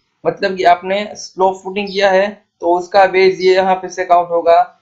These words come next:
File foundation किया है तो आपको उसका base यहाँ से भी count कर सकते हो।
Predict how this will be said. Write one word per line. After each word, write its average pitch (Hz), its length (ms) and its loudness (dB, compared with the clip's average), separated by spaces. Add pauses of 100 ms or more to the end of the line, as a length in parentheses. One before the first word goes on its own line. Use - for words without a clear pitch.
(300)
File 180 180 4
foundation 180 540 -2
किया 185 240 -2
है 165 200 2
तो 165 120 -10
आपको 185 560 -2 (460)
उसका 175 300 2
base 196 440 -4 (340)
यहाँ 170 360 2
से 185 160 -8
भी 180 120 -6
count 170 300 0
कर 165 100 -2
सकते 165 340 -2
हो। 180 380 0